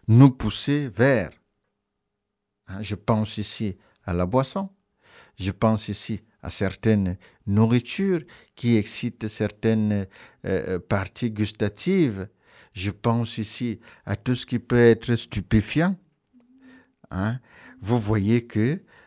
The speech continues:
euh, l'alcool, les stupéfiants, la cigarette, les drogues, euh, voilà. Tout ceci peut avoir des effets dans certains organismes et nous pousser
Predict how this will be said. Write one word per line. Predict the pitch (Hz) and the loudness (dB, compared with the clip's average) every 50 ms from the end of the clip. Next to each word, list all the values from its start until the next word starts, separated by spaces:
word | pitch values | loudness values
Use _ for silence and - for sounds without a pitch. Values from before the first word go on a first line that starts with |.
| _ - | _ -8
euh, | 85 78 - - | -6 -6 -6 -6
l'alcool, | - 95 101 101 98 98 - - 117 120 120 117 | -6 -4 -4 -2 -4 -4 -4 0 2 2 4 4
les | 113 107 101 | 2 2 0
stupéfiants, | - - - 104 90 - 104 104 - - - - 110 110 110 107 | -2 -6 -8 -10 -6 -4 -6 -6 -6 -4 -2 0 0 2 2 0
la | 104 98 | 0 -2
cigarette, | 92 - - 110 98 104 107 104 104 113 110 110 - | -4 -4 -6 -8 -4 -2 -2 2 2 2 0 0 -2
les | 104 101 101 | -4 -4 -2
drogues, | 95 107 117 131 135 135 127 117 - _ - - - _ _ _ - | 0 2 2 4 4 4 2 -2 -8 _ -20 -20 -20 _ _ _ -12
euh, | 90 80 69 71 67 64 - | -10 -10 -10 -10 -12 -14 -14
voilà. | 90 101 117 120 117 104 87 - - - - _ _ _ - | -4 0 0 2 2 0 -2 -8 -14 -20 -20 _ _ _ 4
Tout | 302 381 349 | 6 6 6
ceci | - - 143 113 - - - 139 | 6 4 2 2 2 2 0 -2
peut | 127 - 127 127 - | 0 0 0 2 2
avoir | - 107 98 90 101 110 113 117 | 2 0 -2 2 2 4 4 4
des | 104 95 98 95 87 87 95 | 2 0 -2 -2 0 -2 -4
effets | 87 - - - 180 175 - - _ - _ _ _ _ | -4 -4 -2 0 0 0 -2 -4 _ -20 _ _ _ _
dans | - - 95 92 | 0 0 2 2
certains | - - - 98 92 - - 113 110 107 - - | 0 0 -2 -2 -2 0 2 2 2 2 2 2
organismes | 92 92 92 87 98 95 101 113 135 147 147 - 139 135 139 - - - _ _ - | 2 2 2 4 4 4 6 4 4 2 2 -2 -4 -4 -4 -6 -10 -18 _ _ -2
et | 90 90 | 0 2
nous | 90 98 98 | 2 2 2
pousser | 90 - 90 - - - 101 101 98 | 2 -2 -4 -6 -6 -6 -6 -6 -6